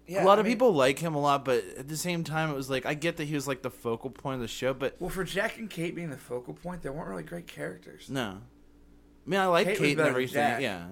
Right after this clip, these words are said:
Speaker 2: exactly. Oh, no, wait. No, I'll tell you who I hated the most. Claire.
Speaker 1: Yes.
Speaker 2: By far. Easily the mi-,
Speaker 1: Yes.
Speaker 2: the, the least favorite character of mine on that show.
Speaker 1: Claire's awful.
Speaker 2: Yeah. Even her
Speaker 1: And
Speaker 2: backstory was boring as bullshit. Like,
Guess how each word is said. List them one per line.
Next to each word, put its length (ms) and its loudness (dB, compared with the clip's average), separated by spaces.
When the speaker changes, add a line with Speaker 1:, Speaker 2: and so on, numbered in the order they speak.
Speaker 2:
exactly. 480 -8
Oh, 200 6
no, 180 2
wait. 300 0
No, 240 -4
I'll 160 0
tell 180 0
you 140 0
who 300 -4
I 80 -12
hated 460 -6
the 60 -8
most. 420 -8
Claire. 420 -6
Speaker 1:
Yes. 300 0
Speaker 2:
By 180 8
far. 460 -2
Easily 440 -4
the 100 -8
mi-, 220 -6
Speaker 1:
Yes. 380 -4
Speaker 2:
the, 160 -14
the 40 -2
least 340 -6
favorite 280 -4
character 380 -8
of 60 -10
mine 240 -8
on 160 -10
that 160 -16
show. 240 -10
Speaker 1:
Claire's 300 -10
awful. 400 -10
Speaker 2:
Yeah. 200 -6
Even 240 2
her 100 4
Speaker 1:
And 100 -4
Speaker 2:
backstory 480 2
was 120 0
boring 480 0
as 140 -8
bullshit. 680 -4
Like, 480 -6